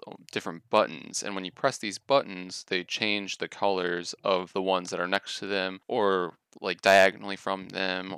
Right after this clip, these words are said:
or in a line from them, depending on what the shape of the lever is.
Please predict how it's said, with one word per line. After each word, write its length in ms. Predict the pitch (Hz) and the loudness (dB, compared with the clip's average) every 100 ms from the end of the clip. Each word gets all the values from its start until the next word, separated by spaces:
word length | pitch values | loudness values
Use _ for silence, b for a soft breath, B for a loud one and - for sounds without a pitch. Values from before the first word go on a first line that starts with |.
| - | -2
or 420 | 95 90 90 87 | 0 0 0 -2
in 120 | - | -4
a 60 | 87 | -2
line 460 | 85 90 90 90 101 | 2 4 4 0 -4
from 340 | - 92 92 | -4 -2 -4
them, 500 | 95 92 90 90 98 92 | -6 -4 -6 -10 -14 -12
depending 340 | - 90 87 | -8 -6 -4
on 160 | 87 87 | -2 -2
what 140 | - | -4
the 80 | - | -2
shape 280 | - 95 - | 0 -2 -2
of 80 | - | -6
the 80 | |
lever 360 | 92 87 87 85 | -2 -2 -4 -6
is. 300 | 90 - - | -6 -6 -10